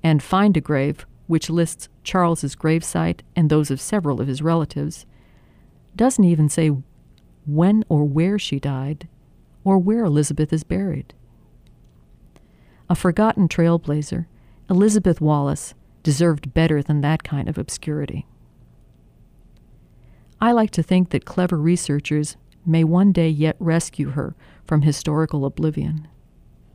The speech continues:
Perhaps they'll even remember her when they pass by Saint Viator's or the K S K J building, the way I do.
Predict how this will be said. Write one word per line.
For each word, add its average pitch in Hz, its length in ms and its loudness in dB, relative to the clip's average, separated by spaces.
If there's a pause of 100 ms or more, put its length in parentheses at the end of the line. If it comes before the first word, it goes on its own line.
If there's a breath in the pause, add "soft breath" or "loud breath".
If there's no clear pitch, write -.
(560 soft breath)
Perhaps 226 360 2
they'll 180 180 0
even 165 220 4
remember 156 440 4
her 143 160 -2
when 151 160 -2
they 147 120 -2
pass 160 340 -2
by 139 220 -4
Saint 147 300 -4
Viator's 151 580 -4 (360 soft breath)
or 151 100 4
the 135 80 -2
K 151 260 -2
S - 120 -8
K 156 200 -6
J 156 200 -2
building, 151 520 -6 (920)
the 175 80 2
way 139 180 0
I 127 160 -4
do. - 240 -12